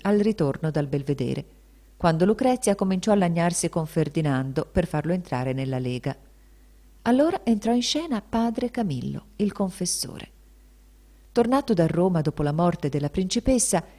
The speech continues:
il domenicano era rimasto, con stupore di tutti, confessore del principe come ai tempi della madre.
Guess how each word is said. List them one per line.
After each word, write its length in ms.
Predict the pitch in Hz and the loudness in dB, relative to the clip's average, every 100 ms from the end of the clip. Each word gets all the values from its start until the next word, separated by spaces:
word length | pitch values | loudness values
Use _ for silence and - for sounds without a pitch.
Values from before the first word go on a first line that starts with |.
| - | -6
il 180 | 240 220 | -4 2
domenicano 680 | 247 254 254 226 160 165 | 2 2 0 0 0 4
era 140 | 185 185 | 4 4
rimasto, 600 | 190 175 147 151 - - | 2 2 0 -2 -2 -4
con 180 | 160 147 | -2 -6
stupore 460 | - 151 185 165 | -6 -2 2 2
di 120 | 156 | 2
tutti, 560 | 190 220 214 - 202 - - | 0 0 0 -2 -6 -10 -2
confessore 680 | 226 214 208 202 - 143 | 0 2 2 0 2 2
del 160 | 151 202 | 2 0
principe 600 | - 143 127 - - 190 | 0 -4 -4 -6 -4 -6
come 320 | - 214 208 | 0 2 4
ai 160 | 196 190 | 2 0
tempi 340 | 147 135 135 | 0 -2 -4
della 240 | 156 147 139 | -4 -2 -2
madre. 440 | 123 127 127 139 | -4 -6 -6 -10